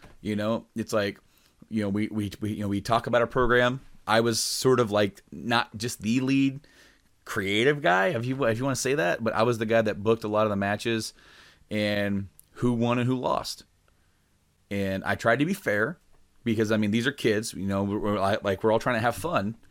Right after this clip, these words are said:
Um, but Preston's brother didn't really like that. And, uh, like, I had a story for him and everything. It was going in, like, in a certain direction,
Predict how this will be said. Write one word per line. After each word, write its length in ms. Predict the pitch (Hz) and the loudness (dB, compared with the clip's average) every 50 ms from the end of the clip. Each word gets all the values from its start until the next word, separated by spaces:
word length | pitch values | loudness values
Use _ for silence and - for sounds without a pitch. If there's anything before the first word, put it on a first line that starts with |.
| _ _ _ _ _ _ _ _ _ _ _ - | _ _ _ _ _ _ _ _ _ _ _ -2
Um, 420 | 107 101 98 95 92 90 90 90 - _ _ _ _ _ _ _ _ _ _ | 0 2 2 2 2 0 -2 -6 -10 _ _ _ _ _ _ _ _ _ _
but 380 | - 113 107 101 98 95 - - | -2 0 0 0 0 -4 -6 0
Preston's 460 | - - - 175 - - 165 147 113 | 4 4 4 4 2 -4 -4 -6 -4
brother 420 | 95 107 123 131 143 131 117 110 104 | -2 0 2 2 4 2 0 -2 -2
didn't 420 | 95 - 120 113 113 95 - - | -4 -4 -2 -2 -2 -4 -4 -2
really 340 | 113 113 110 104 101 98 95 | 0 0 0 0 0 -2 -4
like 500 | - - 87 87 82 87 92 101 - - | -6 -8 -10 -8 -6 -6 -6 -8 -8 -6
that. 300 | 123 143 180 196 - - - - _ _ _ _ _ _ _ _ _ _ _ _ _ _ _ - | -6 -4 -4 -4 -6 -10 -18 -20 _ _ _ _ _ _ _ _ _ _ _ _ _ _ _ -4
And, 580 | 110 110 110 107 104 104 101 101 98 95 92 - _ _ _ _ _ - - _ _ _ _ _ - - - | -2 0 0 2 2 2 2 0 0 -2 -4 -8 _ _ _ _ _ -20 -20 _ _ _ _ _ -18 -16 -16
uh, 60 | - - _ _ | -18 -20 _ _
like, 220 | - 110 104 101 - _ - | -4 -4 -4 -4 -4 _ -2
I 140 | 110 110 107 | -2 0 2
had 160 | 139 160 202 | 2 2 2
a 60 | 190 | 0
story 380 | - - - 165 180 208 208 180 | -2 -2 -2 0 2 2 2 2
for 200 | - 147 139 120 | 4 2 2 4
him 220 | 127 120 117 113 | 4 4 4 4
and 80 | 101 113 | 4 4
everything. 340 | 139 147 143 123 - 104 | 4 4 4 2 2 0
It 60 | 104 107 | 0 0
was 140 | 107 101 | 0 0
going 260 | 95 113 131 139 127 113 | 0 2 2 4 4 2
in, 160 | 104 104 107 - | 0 -2 -2 -4
like, 240 | 104 98 98 98 - | -2 -2 -2 -2 -2
in 80 | 110 104 | -4 -4
a 20 | |
certain 220 | - - 123 107 104 | -2 -2 -2 -2 0
direction, 420 | 104 104 120 127 - 98 78 | 2 2 2 2 0 -4 -10